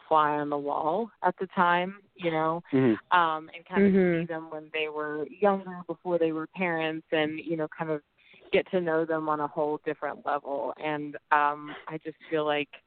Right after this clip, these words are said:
Speaker 1: that, that, that song completely exactly describes that feeling and that,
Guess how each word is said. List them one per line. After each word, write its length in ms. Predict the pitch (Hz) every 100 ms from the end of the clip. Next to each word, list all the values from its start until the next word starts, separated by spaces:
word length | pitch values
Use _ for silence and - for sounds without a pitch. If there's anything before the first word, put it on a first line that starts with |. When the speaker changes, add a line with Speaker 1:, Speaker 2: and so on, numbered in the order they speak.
| _ - - _ _ _ -
Speaker 1:
that, 120 | 165 - _ 160
that, 180 | 147 -
that 220 | 156 151 _
song 340 | 156 147 147 -
completely 1200 | 165 156 _ - 165 156 - 151 143 139 143 - _
exactly 960 | 160 151 143 147 143 - 151 143 135 139 -
describes 680 | - - 151 143 139 139 143 _ _
that 300 | 143 143 - _
feeling 480 | 165 143 143 143 139
and 140 | 143 143
that, 320 | 139 139